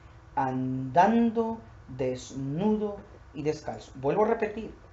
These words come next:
el evento que estamos hablando aquí, hermanos, es una profecía sobre Egipto y Etiopía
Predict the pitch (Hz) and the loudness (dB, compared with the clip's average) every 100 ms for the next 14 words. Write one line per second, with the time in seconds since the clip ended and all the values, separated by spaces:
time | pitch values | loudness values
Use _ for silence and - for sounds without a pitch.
0 | - - - - - - - - - - | -20 -20 -20 -20 -20 -20 -20 -20 -20 -16
1 | - 135 135 160 226 240 240 220 185 160 | -8 -4 -4 0 2 2 0 -2 -6 -6
2 | 196 202 208 185 165 190 180 165 - 185 | -4 -2 -2 -4 -2 -2 -2 -4 -6 -8
3 | 180 165 135 110 117 120 - - - - | -6 -6 -6 -8 -12 -16 -20 -20 -20 -20
4 | - - - - 135 160 165 156 - 135 | -20 -20 -20 -14 -6 -4 -4 -6 -8 -8
5 | - 147 139 - 135 123 113 - 127 120 | -6 -6 -6 -6 -10 -8 -12 -12 -12 -14
6 | - - 190 185 - - - 165 170 170 | -18 -16 -14 -14 -16 -20 -14 -12 -10 -10
7 | - - - - - - - - - - | -14 -20 -20 -20 -20 -20 -20 -20 -20 -20
8 | - - - - - - - - 131 127 | -20 -20 -20 -20 -20 -20 -20 -12 -12 -10
9 | 123 120 - - | -14 -16 -16 -18